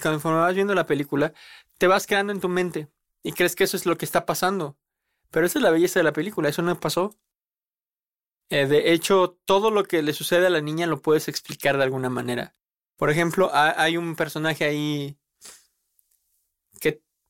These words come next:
es pedo y es culerón. Y en algún punto la mamá dice, "No, pues es que el director de mi película se va a quedar a cuidar a la niña".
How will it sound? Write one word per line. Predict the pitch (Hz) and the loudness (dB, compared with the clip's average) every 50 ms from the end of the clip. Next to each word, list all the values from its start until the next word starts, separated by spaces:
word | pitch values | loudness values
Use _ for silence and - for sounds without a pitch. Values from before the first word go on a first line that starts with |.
| - - - | -20 -6 0
es | - 156 156 - | 2 2 2 0
pedo | - _ - 151 151 151 151 180 220 339 - _ _ _ _ _ _ _ _ _ _ _ _ _ _ _ - | -2 _ 2 4 4 4 4 2 -2 -2 -6 _ _ _ _ _ _ _ _ _ _ _ _ _ _ _ -4
y | - 165 | 0 2
es | 160 147 - | 2 0 0
culerón. | - - 147 139 135 123 123 120 117 120 _ _ _ _ _ _ _ _ _ _ _ _ _ _ _ _ _ _ _ - | 0 0 2 2 4 2 2 0 -4 -8 _ _ _ _ _ _ _ _ _ _ _ _ _ _ _ _ _ _ _ -4
Y | - 151 | -2 0
en | 151 151 | 2 2
algún | 147 156 170 220 285 294 | 4 4 4 2 2 0
punto | 285 - 320 330 302 254 - 226 214 | 0 0 2 2 2 2 2 4 4
la | 196 185 | 4 2
mamá | 180 175 170 170 175 180 | 0 0 0 0 0 0
dice, | 175 185 165 - 196 | 0 -2 -2 -2 -2
"No, | 220 247 311 349 339 | 0 2 2 2 0
pues | - 226 - | -2 -4 -6
es | 269 254 - | -6 -6 -4
que | - 269 | -4 -4
el | 247 214 | -2 -2
director | 202 202 190 180 - - 220 220 | 0 0 0 0 0 0 0 2
de | 220 220 | 2 0
mi | 208 202 190 | 2 0 0
película | - - 196 220 233 247 247 - 220 185 175 180 214 247 _ _ _ _ _ _ _ _ _ _ _ _ _ _ _ _ _ _ - | 2 2 2 2 2 0 0 2 4 6 6 4 2 0 _ _ _ _ _ _ _ _ _ _ _ _ _ _ _ _ _ _ -6
se | - - 180 | 0 2 2
va | 170 | 2
a | 165 165 | 2 2
quedar | - 170 165 160 | 2 2 2 2
a | 165 | 0
cuidar | 165 - 156 156 151 | 0 0 2 4 4
a | 151 151 | 4 2
la | 151 147 | 2 0
niña". | 156 165 180 170 139 135 139 _ | -2 -2 -2 -4 -4 -6 -8 _